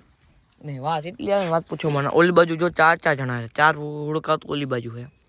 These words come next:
ને હજી જો જારું લઈ લઈને જે આ આખી ભરી ને બધી જારની એ બધી નાખશે.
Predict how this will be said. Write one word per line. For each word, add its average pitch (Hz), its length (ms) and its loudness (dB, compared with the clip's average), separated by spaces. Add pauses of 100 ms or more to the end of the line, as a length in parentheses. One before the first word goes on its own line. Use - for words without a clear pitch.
(560)
ને 143 140 -8
હજી 151 160 -6
જો 156 80 -2 (100)
જારું 147 340 -4
લઈ 151 180 -2
લઈને 143 200 -4
જે 147 140 -2
આ 143 160 2
આખી 170 320 -4
ભરી 175 240 -2
ને - 80 -6
બધી 151 240 -4
જારની 135 360 -2 (480)
એ - 80 -6
બધી 175 220 -6
નાખશે. 202 320 -8